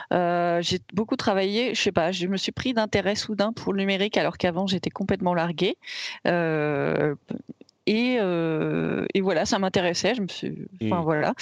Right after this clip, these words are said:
Speaker 1: J'ai travaillé dessus dans, dans le cadre de plusieurs projets, euh, à l'ensib. Euh,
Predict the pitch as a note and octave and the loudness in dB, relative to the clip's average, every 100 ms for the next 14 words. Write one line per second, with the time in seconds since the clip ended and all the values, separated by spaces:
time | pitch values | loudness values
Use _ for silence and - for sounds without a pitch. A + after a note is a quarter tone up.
0 | - - - F3+ F#3 G#3 F#3+ G3+ G3 F#3 | -4 -4 0 0 2 2 2 2 0 -2
1 | - A3 G#3+ F#3+ F3 E3+ E3+ E3+ F#3 E3+ | -2 0 0 0 0 0 -2 2 2 2
2 | E3 F3 F3 - F3 F3+ F#3 F3+ D#3+ - | -4 -2 -2 0 0 2 2 2 0 0
3 | E3+ E3+ E3 - - C#4 A#3 - - - | 0 2 -2 -2 -2 0 0 -2 -10 -10
4 | - - D#3 D#3+ D#3 D3+ C#3+ C#3+ | -12 -4 0 2 2 2 2 0